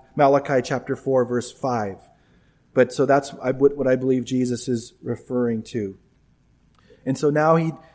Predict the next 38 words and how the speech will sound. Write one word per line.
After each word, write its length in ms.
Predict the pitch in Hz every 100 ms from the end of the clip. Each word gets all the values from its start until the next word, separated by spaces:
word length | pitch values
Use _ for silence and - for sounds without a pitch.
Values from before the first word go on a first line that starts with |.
| _
again, 260 | - 143 160
he 80 | 143
doesn't 240 | 151 190
execute 440 | 208 220 214 214 156
judgment, 420 | 156 147 151 127
but 140 | 147
he 60 | 143
pronounces 680 | 143 165 175 185 - 131 -
judgment 540 | 143 123 120 131 139
like 220 | 131 127
John 260 | 139 127 127
expected. 720 | 120 - 135 120 - 131 131 - _ _
Um, 400 | 139 123 117 - -
but, 280 | 131 - - - _ _ - - -
I 80 | 139
mean, 160 | 131 120
John 200 | 143 156
expected 480 | - - 139 139
the 180 | 127 127 131
execution 580 | - - - 180 -
of 120 | 127 120
it, 120 | -
but 120 | 123
he 60 | 123
pronounced 580 | - 139 160 165 -
it 200 | 123 123 - _
in 160 | 123 123
verses 360 | 127 120 123 -
sixteen 540 | 131 - - 139 127
and 100 | 120
seventeen, 800 | - 135 131 123 135 123 120 113 _ _ _ _ -
uh, 180 | 117
are 140 | 113 110
coming 340 | - 143 135
up 180 | 127 113
in 140 | 113
this 140 | 120 -
section. 540 | 143 120 - 95 -